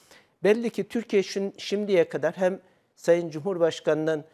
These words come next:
Amerikan başkanlarıyla görüşmesinde onlara bir proje ve kitap olarak da bu konuları sunmuştu kendisi. Hem uluslararası toplantılarda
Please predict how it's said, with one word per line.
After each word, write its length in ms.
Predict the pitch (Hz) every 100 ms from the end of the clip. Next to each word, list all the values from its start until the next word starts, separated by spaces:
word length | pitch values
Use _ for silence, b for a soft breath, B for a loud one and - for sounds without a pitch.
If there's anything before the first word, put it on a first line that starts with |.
| b b
Amerikan 500 | 135 156 147 185 180
başkanlarıyla 840 | 151 - - 147 147 143 147 139 139
görüşmesinde 1000 | 117 143 139 - 139 - 131 110 113 120 b b
onlara 420 | 135 147 151 156
bir 100 | 151
proje 520 | 147 - 147 156 170 170
ve 80 |
kitap 340 | 160 - 185 180
olarak 420 | 160 135 123 -
da 160 | 117 107 b b -
bu 80 | 139
konuları 540 | 151 135 123 120 120 -
sunmuştu 560 | - 143 147 - 131
kendisi. 600 | - 123 120 104 143 156 B B B
Hem 200 | 160 180
uluslararası 600 | 180 180 - 180 180 180 170
toplantılarda 960 | 160 - 170 160 170 160 160 151 175